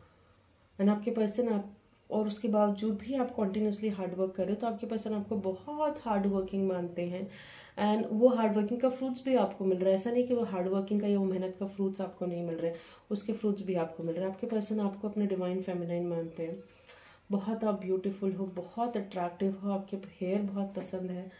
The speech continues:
आपकी skin बहुत पसंद है, आपके fingers बहुत पसंद है, आपकी पूरी overall beauty उन्हें बहुत पसंद है, आपकी eyes बहुत पसंद है, आपकी lips बहुत पसंद है। कहीं ना कहीं आप, वो आपको पता नहीं moon की एनर्जी के साथ connect करते हैं, शायद आप बहुत ज़्यादा emotional हो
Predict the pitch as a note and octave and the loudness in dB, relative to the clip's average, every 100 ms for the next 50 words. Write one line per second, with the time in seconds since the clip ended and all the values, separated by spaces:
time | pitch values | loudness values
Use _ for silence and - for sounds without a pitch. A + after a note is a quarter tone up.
0 | - - - F3+ F#3 G3+ - G3 G#3+ G3+ | -20 -18 -8 -6 -4 -6 -4 0 0 0
1 | G3+ G3 F#3+ F#3+ F#3 F#3 F#3 G3 - F3+ | -4 -4 -6 -4 -2 -2 -2 -8 -8 -4
2 | F#3 A3 F#3+ G3+ G3 G3 F#3+ F#3 F#3 - | -2 -2 -2 -4 -4 -6 -6 -6 -6 -6
3 | G#3 G3+ G#3 G#3+ G3 G3 G3+ G3 F3+ F#3 | -6 -2 0 0 0 2 2 2 0 0
4 | G3+ A3 G3+ F#3+ F3 E3+ - E3+ E3+ E3+ | 0 2 2 2 -4 -8 -10 -8 -6 -6
5 | F3+ - - - - - F#3 - G3+ F#3 | -8 -12 -20 -20 -10 -4 -2 0 2 4
6 | A3+ G#3 G3 G3 F#3 F3 F#3 F#3+ F#3 - | 4 2 0 0 0 -2 0 0 -2 -4
7 | F#3+ A3 - - G3 G3 F#3+ G3 G#3+ A3 | 0 0 -2 -2 0 0 -2 0 0 0
8 | G#3 A3+ B3 A#3 A#3+ A3+ A3 A3 - - | 0 0 0 -2 -2 0 -2 -6 -12 -20
9 | - - - - - G3+ A#3+ B3+ B3 - | -20 -20 -20 -20 -4 2 6 6 6 2
10 | B3+ A#3+ A3+ G#3+ A3 - A3+ A#3+ B3+ C4+ | -2 0 0 0 0 0 2 2 2 2
11 | B3 A3 A#3 A3+ - G#3+ - G3 F#3+ G3 | 2 2 0 -2 -2 -6 -4 -4 -2 -2
12 | F#3+ G3+ G#3 A3 A3+ G#3+ A#3+ A#3 F#3+ G3 | -2 0 0 0 0 0 2 0 0 -4
13 | A3+ G#3+ G#3 G3+ F#3 F#3 - F#3+ F#3 F#3 | -4 -2 0 0 -2 -4 -8 -6 -6 -8